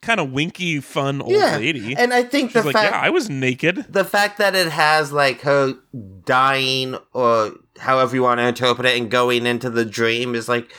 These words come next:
Speaker 2: very sweet in that movie. But I, I know
Speaker 1: Well,
Speaker 2: there
Speaker 1: but
Speaker 2: has
Speaker 1: also, I think that, that bookend serves the same function as this, which is, like,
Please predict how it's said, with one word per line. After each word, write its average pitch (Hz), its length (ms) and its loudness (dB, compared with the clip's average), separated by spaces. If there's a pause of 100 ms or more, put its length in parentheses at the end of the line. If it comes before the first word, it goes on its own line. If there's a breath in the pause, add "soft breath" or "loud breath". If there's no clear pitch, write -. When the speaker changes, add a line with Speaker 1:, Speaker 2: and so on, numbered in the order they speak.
(200 loud breath)
Speaker 2:
very 127 400 2
sweet 131 520 0
in 139 160 0
that 131 220 4
movie. 135 480 -2 (320 loud breath)
But 202 200 0
I, 196 380 0
I 165 40 0
know 202 220 0
Speaker 1:
Well, 240 100 0
Speaker 2:
there - 120 2
Speaker 1:
but 226 60 0
Speaker 2:
has 226 140 2
Speaker 1:
also, 190 140 2
I 214 40 0
think 214 200 -6
that, 180 360 -4
that 214 240 -2
bookend 214 360 -4
serves 196 240 -4
the 170 80 -8
same 165 320 -4
function 151 400 -6
as 120 180 -6
this, 135 380 2
which 131 180 -4
is, 120 160 -4
like, 117 300 0